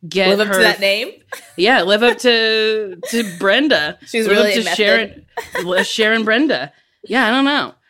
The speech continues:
Speaker 1: But yeah, I've never, I don't think in my real life I've been like, "Hi, I'm Nicole." And they've been like, "And I'm Brenda."
Speaker 2: <laughs> I don't think so either.
Speaker 1: Right?
Speaker 2: Mm-mm.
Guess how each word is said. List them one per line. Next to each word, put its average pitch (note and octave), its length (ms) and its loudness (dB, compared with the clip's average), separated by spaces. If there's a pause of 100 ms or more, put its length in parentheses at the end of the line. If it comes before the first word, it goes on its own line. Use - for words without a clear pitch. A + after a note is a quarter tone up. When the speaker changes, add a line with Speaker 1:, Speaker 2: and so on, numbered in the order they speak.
(140)
Speaker 1:
But C4 120 2
yeah, C#4+ 180 2
I've B3 220 2
never, C4 320 4
I A3+ 80 0
don't C#4+ 120 0
think D#4+ 140 -4
in F4 60 0
my E4 120 2
real G#3+ 520 -2
life F3+ 400 -2
I've F3 280 -8
been F#3+ 180 -2
like, G3 220 -6 (220)
"Hi, A#4+ 220 -2
I'm F#4+ 80 0
Nicole." F4+ 360 0
And A3 120 -4
they've G#3 120 -6
been G#3+ 120 -4
like, G3+ 260 -4
"And A3 100 -2
I'm C#4 220 2
Brenda." F#3 600 -4 (120)
Speaker 2:
<laughs> - 140 -14
I G#3+ 240 -2 (500)
don't D4+ 260 -6
think F4 200 -10
so D4 180 -2
either. A#3 580 -4
Speaker 1:
Right? A#3 480 -4 (460)
Speaker 2:
Mm-mm. G#3 560 -6